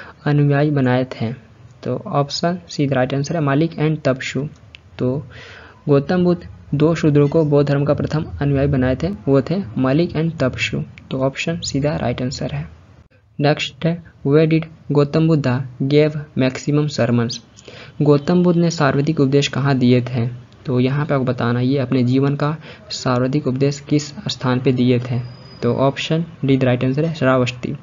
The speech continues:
गौतम बुद्ध जी अपने जीवन का सर्वाधिक उपदेश श्रावस्ती में दिए थे। तो श्रावस्ती ये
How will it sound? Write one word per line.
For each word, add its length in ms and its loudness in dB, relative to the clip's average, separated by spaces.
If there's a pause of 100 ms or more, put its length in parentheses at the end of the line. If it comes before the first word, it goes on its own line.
(540)
गौतम 360 2
बुद्ध 200 4
जी 220 0
अपने 260 2
जीवन 300 4
का 200 -2
सर्वाधिक 480 0
उपदेश 320 0 (120)
श्रावस्ती 520 0
में 140 4
दिए 220 4 (100)
थे। 100 -2 (320)
तो 120 0
श्रावस्ती 480 -2
ये 220 4